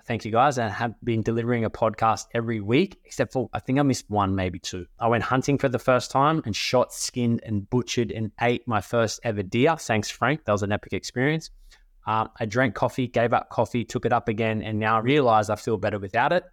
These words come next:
So now I'm off it again. Uh, we held the first ever Wild and Free Festival in Sweden with a hundred and fifty people in Stockholm. Uh, the very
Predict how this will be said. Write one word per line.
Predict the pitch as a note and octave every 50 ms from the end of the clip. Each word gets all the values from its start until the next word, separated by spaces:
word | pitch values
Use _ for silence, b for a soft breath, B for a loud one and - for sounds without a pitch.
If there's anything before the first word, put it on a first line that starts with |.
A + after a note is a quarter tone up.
| _ _ _ _ _ _ -
So | - -
now | G#2+ G2
I'm | F#2+ G2+
off | A#2 A#2 - -
it | G#2
again. | G2 F2+ F#2+ F#2+ - _ _ - - - - b b b b b b b b b b b -
Uh, | C3+ A2+ A2+ A2
we | A#2 G#2
held | B2+ C3+ B2+
the | B2+
first | A2 - C3+ C3 A#2+ - -
ever | C3 A#2 A#2
Wild | A2 A2 A2 A2 A#2 A#2
and | A#2 G#2+ -
Free | - A#2+ A2
Festival | - - A#2+ - - - A2 A2+
in | G#2+ G#2
Sweden | - - - - A2+ A#2 B2 C#3+ D3+ D#3+
with | C3 G#2+
a | G2+
hundred | - A#2 A#2 A2+ B2 A#2+
and | A#2 -
fifty | - A2 - - G#2+
people | - G#2+ A2 A2 - B2 A#2
in | G#2+
Stockholm. | F#2 - - - A2 G#2 - - A#2 C3+ D#3+ F3+ F#3 - - - _ _ _ _ -
Uh, | G#2+ G#2 G#2 G#2
the | G2 G2 G#2
very | G2+ - A2+ A2+ A#2+ B2 B2 B2 B2 B2 A#2+ A#2 - -